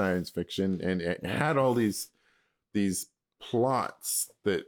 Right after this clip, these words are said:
Speaker 1: seemed completely unrelated,
Speaker 2: Right.
Speaker 1: and at the very end, kind of tied everything together. So it
Speaker 2: That's
Speaker 1: was,
Speaker 2: cool.
Speaker 1: it was not bad.
Speaker 2: Hey,
Speaker 1: And
Speaker 2: isn't, didn't India land on the moon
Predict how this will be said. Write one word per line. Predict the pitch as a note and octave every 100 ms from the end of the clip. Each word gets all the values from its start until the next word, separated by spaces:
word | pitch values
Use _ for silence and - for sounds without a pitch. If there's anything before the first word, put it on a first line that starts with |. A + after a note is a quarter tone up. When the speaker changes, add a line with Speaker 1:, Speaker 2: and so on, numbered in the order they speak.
| - G#2
Speaker 1:
seemed | - - C3 A#2 G#2+ -
completely | G#2+ - - D#3 - B2+
unrelated, | A#2 A2+ G2+ G2+ G#2 G#2 G2+ F#2+ F#2 F#2
Speaker 2:
Right. | F#2 -
Speaker 1:
and | F2 F2 E2+ - - -
at | G2+ -
the | G2+
very | G2 G2+ G2+
end, | G2 F#2+ F2+
kind | - F2 D#2
of | D2+ - -
tied | - C#2+ C#2 - -
everything | G2+ F2+ E2+ D#2+ D#2
together. | - D#2+ C#2 -
So | - - B2
it |
Speaker 2:
That's | -
Speaker 1:
was, | A#3+ G3
Speaker 2:
cool. | C3+ C#3+
Speaker 1:
it | B3
was | A3
not | E3+ -
bad. | - - - - - _ _
Speaker 2:
Hey, | C3+
Speaker 1:
And | F#3
Speaker 2:
isn't, | - A3+ -
didn't | A#3 F4+ F#3
India | G#3 G3+ F#3+ E3+
land | C#3 B2 B2+ C3
on | B2 A#2
the | G#2+
moon | G2+ G2 A2 C3 B2+